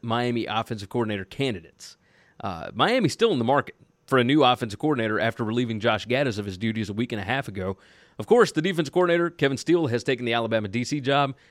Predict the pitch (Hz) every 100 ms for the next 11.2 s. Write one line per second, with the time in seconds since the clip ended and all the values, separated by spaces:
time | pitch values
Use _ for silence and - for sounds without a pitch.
0 | _ _ _ 104 107 110 113 107 - 120
1 | 104 117 113 107 117 98 95 101 _ -
2 | 98 98 104 120 113 - 127 117 113 -
3 | 120 117 107 101 107 101 104 - 107 -
4 | 160 120 110 110 113 110 101 104 - 131
5 | 107 101 - 110 110 98 92 90 120 101
6 | - _ _ _ _ _ - 131 160 180
7 | - 170 151 147 120 95 82 71 _ _
8 | _ _ - 101 104 131 254 247 233 208
9 | 185 127 165 156 135 - 156 151 120 113
10 | 127 110 110 143 156 117 123 131 135 117
11 | 117 113